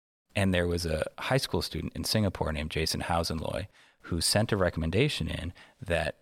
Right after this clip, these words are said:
the A I risks, the emerging A I risks needed to be dealt with via an institution like the I A E A, like the organization that deals with, um, power nuclear weapons. And that idea, that recommendation was initially discussed very seriously by the board.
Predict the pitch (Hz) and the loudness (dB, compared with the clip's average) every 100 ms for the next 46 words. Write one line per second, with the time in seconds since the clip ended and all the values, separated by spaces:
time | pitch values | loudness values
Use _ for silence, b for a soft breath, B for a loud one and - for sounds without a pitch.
0 | _ 98 92 76 107 117 92 90 85 82 | _ -6 -2 0 2 4 4 2 0 0
1 | - - - - 85 87 95 104 87 71 | 0 -2 -4 -6 -6 0 0 0 -2 0
2 | 78 76 78 - - 85 90 95 90 - | 0 0 -2 -4 -2 0 0 -2 -4 -6
3 | 78 76 - 92 101 - 80 82 82 87 | -8 -8 0 2 0 -2 -8 -4 0 0
4 | 82 87 - 87 - 80 - 78 78 78 | 0 -4 -4 -6 -4 -4 -4 -4 -6 -6
5 | - - 78 76 - 76 76 - 76 - | -8 -4 -2 -2 -4 -4 -4 -6 -4 -4
6 | - - - - 78 - 80 80 - 82 | -4 -4 -4 -4 -6 -4 -4 -6 -6 -6
7 | - 78 67 - - - - - - - | -6 -6 -8 -8 -10 -10 -8 -8 -10 -14
8 | _ B B B - - - - - 73 | _ B B B -8 -8 -10 -14 -6 -4
9 | 71 71 - - 71 73 - - - B | -2 -4 -6 -6 -2 -2 -2 -4 -6 B
10 | B B _ 95 90 98 123 147 98 - | B B _ -2 2 4 4 2 2 0
11 | 85 76 - - 90 - 95 - 82 80 | -2 0 -2 0 0 2 0 0 0 2
12 | 104 113 80 78 82 82 98 135 - 87 | 2 2 -2 -2 0 0 0 0 0 -2
13 | 76 85 - _ - - - - 98 82 | -2 -8 -14 _ -2 0 0 0 0 0
14 | - 110 95 - 87 65 - - - - | 0 2 2 0 -2 -2 -4 -8 -8 -8
15 | - | -8